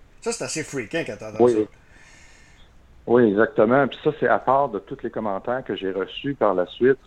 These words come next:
Speaker 2: Parce que, hey, mon enfant a vécu la même chose. Il est allé à l'hôpital de Rivière-des-Prairies. Donc, en plus des gens que j'ai vus là, mais il y a, il y a beaucoup de parents qui m'ont écrit pour me dire, « Oui, mon enfant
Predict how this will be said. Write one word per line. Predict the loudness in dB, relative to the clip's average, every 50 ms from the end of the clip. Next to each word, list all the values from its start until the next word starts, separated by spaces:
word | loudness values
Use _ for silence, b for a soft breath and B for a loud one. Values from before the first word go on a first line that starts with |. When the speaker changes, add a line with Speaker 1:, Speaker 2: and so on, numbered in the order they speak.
| b b b b -16 -16
Speaker 2:
Parce | -14 -4
que, | -2 2
hey, | 4 4 4 4 2
mon | 0 2 2 2 2
enfant | 2 0 0 0 -2 0 0
a |
vécu | 0 0 -2 -2 -4 -4
la | -4 -2 -2
même | -2 -6 -8
chose. | -2 0 0 0 0 0 0
Il | -2
est | 0 2 2
allé | 4 4 4
à | 4
l'hôpital | 2 0 -4 -2 0 0 0 2 0
de | -2
Rivière-des-Prairies. | -4 -4 -4 -2 -2 -2 -2 -2 -8 -8 -6 -4 -4 -4 -4 -4 -8 -8 -8 -12 B B B B B B B B B _ _ -2
Donc, | 2 2 2 2 2
en | 2 2 2 2
plus | 2 0 0 0 2
des | 0 0 0 2 0 0
gens | 0 0 0 0
que | 0 -4 -6 -6
j'ai | -4 -6 -6
vus | -4 -2 2
là, | 4 4 4 4 2 B B B B B B B B -20 -20 _ _ -8
mais | -4 0 2
il | 4
y | 4
a, | 2 2 2
il | 2 2
y |
a | 2
beaucoup | 2 2 -2 -2 -2 0 -2 0 0
de | 2 2 2
parents | 2 2 2 2 2 4 2 2 0 -2 -4
qui | -6 -2
m'ont | 0 0 0
écrit | 0 -2 -4 -8 -10 -8 -8 -8
pour | -6 -4 -2
me | 0 0 0
dire, « | 2 4 2 2 2
Oui, | 0 0 0 0 2 2
mon | 2 2 4 4
enfant | 2 0 0 -2 -4 -2